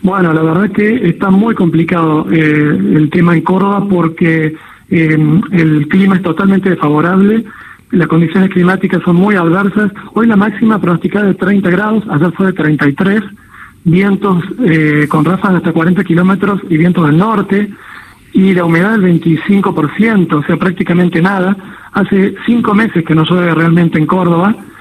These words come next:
y como decías, ¿qué perspectivas hay? Malas. Lamentablemente los bomberos hoy saben que van a tener otra jornada muy difícil.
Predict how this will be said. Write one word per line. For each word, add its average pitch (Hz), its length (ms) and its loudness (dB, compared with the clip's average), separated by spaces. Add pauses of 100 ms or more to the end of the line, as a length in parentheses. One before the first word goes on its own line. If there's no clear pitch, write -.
(400)
y 180 100 2
como 180 220 0
decías, 214 240 -2
¿qué 214 100 -4
perspectivas 190 540 0
hay? 233 300 0
Malas. 156 480 0 (240)
Lamentablemente 180 640 2
los 170 100 2
bomberos 175 360 0
hoy 160 120 0
saben 185 240 0
que 175 100 -2
van 170 100 0
a - 20 -6
tener 175 240 0
otra 185 240 -2
jornada 185 640 -2 (400)
muy 214 300 2
difícil. 208 640 0